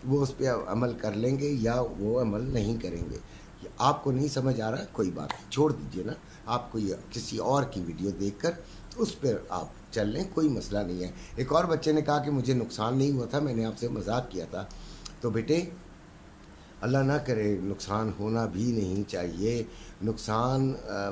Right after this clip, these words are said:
बड़ी बुरी चीज़ है, आ, बचना चाहिए, ख़ास तौर पे हम पाकिस्तानी गरीबों को। तो ऐसी बात भी नहीं करनी चाहिए ना। मैं, मुझे दुख भी होता है साथ, मुझे इस चीज़ का दुख भी होता है कि अगर कोई कह के आपके कहने पर ये काम किया और मुझे नुकसान हो गया,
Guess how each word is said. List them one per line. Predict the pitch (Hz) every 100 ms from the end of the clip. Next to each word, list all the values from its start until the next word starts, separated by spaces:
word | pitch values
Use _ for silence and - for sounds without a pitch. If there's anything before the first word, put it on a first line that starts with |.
| 95
बड़ी | 107 110
बुरी | 101 117
चीज़ | 131 113 117 101
है, | 113 - - - - 71
आ, | 92
बचना | 87 117 131 127
चाहिए, | 113 101 101 101
ख़ास | 107 117 101
तौर | 95
पे | 98
हम | 95
पाकिस्तानी | - 92 87 - 90 98
गरीबों | 87 98 107 92
को। | - 67 - - -
तो | 110
ऐसी | 101 117 - 107
बात | 92 95 98
भी | 117
नहीं | 143
करनी | - 82 90
चाहिए | 90 73 78 113
ना। | 147 - - - 95
मैं, | 104 110
मुझे | 107 110
दुख | 110 143 160
भी | 147 160
होता | 101 76
है | 78
साथ, | - 69 - - -
मुझे | 110 123
इस | 127 131
चीज़ | - 131
का | 127
दुख | 117 202 180
भी | 175
होता | 113 95
है | 82 - - -
कि |
अगर | 135 135
कोई | 131 135
कह | - 127
के | 127
आपके | 143 160 151 151
कहने | 131 139 165 156
पर | 120
ये | 104 98
काम | - 98 101
किया | - 107
और | 120 117
मुझे | 104 101
नुकसान | 131 131 147 147
हो | 113
गया, | 80